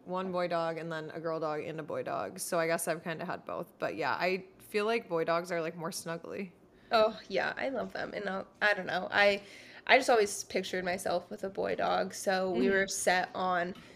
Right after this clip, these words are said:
Speaker 2: having a boy. So there were two available in the litter. One was Ricky, and one was Rio. Ricky looked freaking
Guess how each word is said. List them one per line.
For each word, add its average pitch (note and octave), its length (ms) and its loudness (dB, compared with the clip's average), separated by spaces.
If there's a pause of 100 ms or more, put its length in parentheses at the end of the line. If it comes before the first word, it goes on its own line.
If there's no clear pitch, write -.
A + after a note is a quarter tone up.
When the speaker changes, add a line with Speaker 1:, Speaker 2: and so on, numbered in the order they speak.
(240)
Speaker 2:
having F#3+ 640 0 (120)
a G3 80 2
boy. F3+ 680 2
So - 180 -4
there F#3+ 160 2
were F#3+ 120 0
two B3 400 -2
available G#3 520 6
in F#3 200 -2
the F3+ 100 0
litter. E3+ 440 2
One F#3+ 240 -2
was F#3+ 280 -4 (320)
Ricky, A#3+ 500 0
and G#3+ 140 -2
one G3+ 180 0
was F#3+ 380 2 (260)
Rio. F#3+ 640 0 (480)
Ricky D#4 400 4
looked B3 240 0
freaking - 400 -4